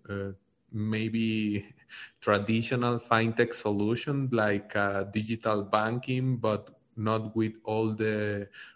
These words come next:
requirements of a traditional bank. And there are others as, as Value, uh, that are trying to combine the things that, uh, Bitcoin give you, or even that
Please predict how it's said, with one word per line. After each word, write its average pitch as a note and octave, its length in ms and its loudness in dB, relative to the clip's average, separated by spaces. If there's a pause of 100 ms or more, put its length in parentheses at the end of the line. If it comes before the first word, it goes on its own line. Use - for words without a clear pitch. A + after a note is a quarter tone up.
requirements A2+ 800 4
of G#2+ 240 0
a G2 180 2
traditional G#2 680 0
bank. A2+ 360 2 (1040)
And A2+ 520 2
there A2+ 220 8
are A#2 280 2
others A#2 540 4
as, G#2+ 340 0
as - 240 -4
Value, B2+ 720 4 (100)
uh, G#2 440 -2 (240)
that G#2 320 2
are G#2+ 160 4
trying A2+ 420 2
to A#2 80 -2
combine A2+ 920 0
the G#2 680 0
things A#2 460 0
that, A#2 440 0
uh, G#2 280 -2 (180)
Bitcoin A#2 760 0
give A#2+ 360 0
you, C#3+ 260 2
or G#2+ 300 0
even A2+ 320 0
that G#2+ 240 0